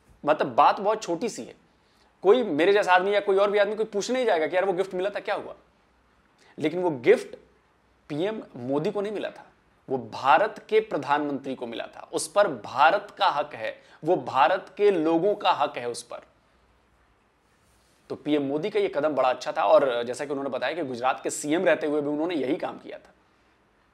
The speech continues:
कि जो भी उनको gifts मिलते थे, वो उनकी नीलामी करवाते थे और, अम,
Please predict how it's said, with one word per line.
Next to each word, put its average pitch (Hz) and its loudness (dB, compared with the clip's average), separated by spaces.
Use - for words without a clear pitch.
कि 143 -6
जो 143 0
भी 151 2
उनको 170 0
gifts 131 -4
मिलते 123 -8
थे, 147 -10
वो 151 -10
उनकी 127 -8
नीलामी 123 -6
करवाते 117 -6
थे 117 -16
और, 120 -2
अम, 113 -6